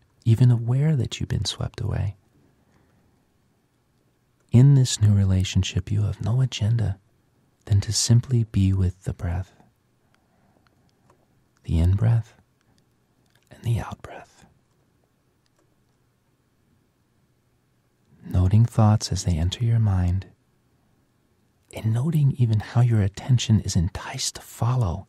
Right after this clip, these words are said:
and build upon these thoughts. Observing the quality of your awareness might be dulled, compelled to follow, chase, grasp,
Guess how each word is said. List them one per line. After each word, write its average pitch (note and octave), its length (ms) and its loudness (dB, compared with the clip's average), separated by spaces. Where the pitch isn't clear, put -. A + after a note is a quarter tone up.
and B2+ 200 4
build D3+ 260 2
upon E2+ 380 -2
these F2 280 -6
thoughts. - 540 -6
Observing F#2+ 500 4
the F2+ 60 0
quality G#2 540 -2
of G#2+ 120 -2
your G2 120 -2
awareness F#2 640 -2
might F#2+ 200 -2
be - 200 -12
dulled, A2 480 -4
compelled G#2 500 -2
to - 80 -8
follow, G#2 720 -2
chase, - 600 -2
grasp, - 560 -10